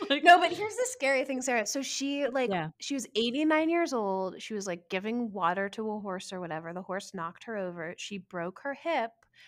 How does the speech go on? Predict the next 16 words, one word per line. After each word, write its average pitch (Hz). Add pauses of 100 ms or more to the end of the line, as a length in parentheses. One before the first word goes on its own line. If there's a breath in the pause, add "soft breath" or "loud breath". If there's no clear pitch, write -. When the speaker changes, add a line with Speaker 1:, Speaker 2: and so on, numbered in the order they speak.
(160 soft breath)
Speaker 2:
She 208
had 196
no 233
Speaker 1:
<gasps> 233
Speaker 2:
phone. 190 (460 loud breath)
And 226
it 214
was, 233
like, 220
a 226
couple 233
of 240
Speaker 1:
<gasps> 285
Speaker 2:
days 214
until 202
somebody, 196